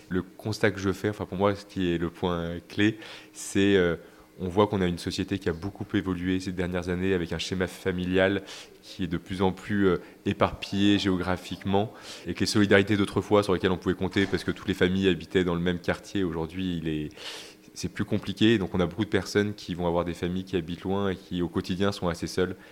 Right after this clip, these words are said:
Et, et voilà, c'était aussi cette volonté, c'était de repenser un peu ce, ce modèle de société en, en créant ce que nous on appelle des secondes familles de proximité.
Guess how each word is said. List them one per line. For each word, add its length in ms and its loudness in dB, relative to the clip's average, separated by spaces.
Et, 240 -2
et 60 0
voilà, 160 2
c'était 100 -2
aussi 140 -4
cette 160 2
volonté, 260 0
c'était 200 -4
de 60 -4
repenser 380 0
un 80 0
peu 140 -2
ce, 240 -2
ce 120 -8
modèle 500 2
de 120 -4
société 580 0
en, 80 4
en 360 -4
créant 260 0
ce 60 -12
que 80 -2
nous 80 0
on 80 2
appelle 240 2
des 80 2
secondes 280 -2
familles 200 -2
de 60 -14
proximité. 460 -8